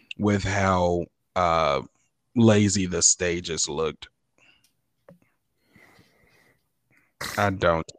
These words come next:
much care for it, bro. I'm not gonna lie to you. But yeah, um, the Wave five, uh, releases this summer, sometime this summer. So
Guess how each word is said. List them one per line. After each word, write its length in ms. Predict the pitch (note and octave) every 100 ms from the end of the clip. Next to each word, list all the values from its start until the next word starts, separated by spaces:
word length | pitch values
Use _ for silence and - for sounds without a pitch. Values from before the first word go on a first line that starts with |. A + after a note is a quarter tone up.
| _
much 200 | C#2 -
care 260 | - B1 G#1+
for 300 | - - A1
it, 120 | A#1
bro. 200 | G#1 B1+ G2 G2+ _ _ _ _ _
I'm 60 | F#2+
not 120 | E2+
gonna 140 | C2+ B1
lie 200 | A1+ A1+
to 220 | - G1+
you. 120 | A2 - _ _ _ _ _ _ _ _ _ _ _ _ _ _ - - - - - - - - - - - - - _ _ - - - - - - - - - -
But 220 | C3 C3+
yeah, 380 | C3+ A#2 G2+ F#2 _
um, 560 | A2 A2+ A2+ A#2 A2+ G#2
the 260 | A2+ A#2 A2+
Wave 360 | A#2 C3 B2+
five, 640 | - B2 B2 A#2+ A#2 - - -
uh, 220 | A#2+ A#2 A2+
releases 560 | A2 A2+ A2+ A2+ G#2+
this 180 | G#2 G#2
summer, 400 | - A#2 G#2+ A2
sometime 460 | A2+ G2+ G2 G2 G2
this 140 | F#2+
summer. 340 | - G2 G2+ A2
So 380 | A2 F#2 F2+